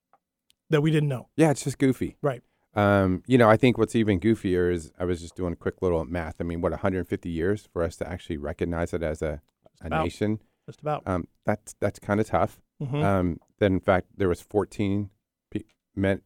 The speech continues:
Speaker 2: people, men, women, whoever in the Senate that didn't
Speaker 1: In the
Speaker 2: vote.
Speaker 1: House.
Speaker 2: In the House that
Speaker 1: Yeah.
Speaker 2: didn't. That's a bummer.
Speaker 1: Mm-hmm.
Speaker 2: Why wouldn't it be completely unanimous?
Speaker 1: Right.
Speaker 2: You know, one hundred percent. That's something to celebrate. One hundred percent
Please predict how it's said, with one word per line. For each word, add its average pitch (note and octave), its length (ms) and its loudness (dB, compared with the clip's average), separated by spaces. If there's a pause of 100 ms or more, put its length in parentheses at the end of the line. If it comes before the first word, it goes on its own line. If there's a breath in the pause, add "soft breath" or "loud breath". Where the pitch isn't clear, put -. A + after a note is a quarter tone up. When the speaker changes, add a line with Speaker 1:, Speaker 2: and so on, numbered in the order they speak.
(160)
Speaker 2:
people, G2+ 380 0
men, F2+ 480 0
women, F#2+ 220 0
whoever F#2+ 320 4
in F#2 100 2
the F2 80 -2
Senate F#2+ 400 -2
that F2 200 -4 (1000)
didn't F#2+ 260 2
Speaker 1:
In - 80 6
the D#3 60 6
Speaker 2:
vote. C#3 60 2
Speaker 1:
House. C3+ 380 -4
Speaker 2:
In A2 100 2
the G2 80 0
House G2+ 320 2
that - 60 -4
Speaker 1:
Yeah. C#3 140 0
Speaker 2:
didn't. F#2+ 260 -2 (280)
That's C3 180 2
a C#3 40 4
bummer. A2+ 380 4 (220)
Speaker 1:
Mm-hmm. C3+ 120 -2
Speaker 2:
Why G2+ 120 8
wouldn't G#2 220 8
it F#2 60 -2
be G2+ 180 0
completely G#2 480 -4
unanimous? F#2+ 720 0
Speaker 1:
Right. C3 240 -6 (100)
Speaker 2:
You G2+ 100 0
know, F#2 240 -2
one G2 360 -6
hundred G#2+ 260 0
percent. A2+ 400 0
That's C3 220 4
something A2 340 2
to F#2+ 120 -4
celebrate. F#2+ 500 2 (260 soft breath)
One C3+ 380 12
hundred E3 260 6
percent C#3+ 440 4